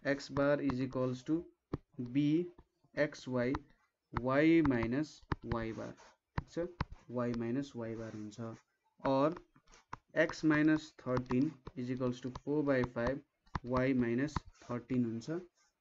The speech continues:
Or यहाँनिर x minus thirteen is equals to zero point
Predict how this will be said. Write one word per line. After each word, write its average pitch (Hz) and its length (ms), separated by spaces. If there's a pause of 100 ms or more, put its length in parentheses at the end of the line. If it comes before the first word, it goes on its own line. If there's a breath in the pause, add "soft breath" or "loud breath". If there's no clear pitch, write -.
(200)
Or 123 340
यहाँनिर 120 440 (1040)
x 156 300
minus 147 420 (300)
thirteen 139 400
is 127 120
equals 123 320
to 165 80 (440)
zero 143 340 (100)
point 151 240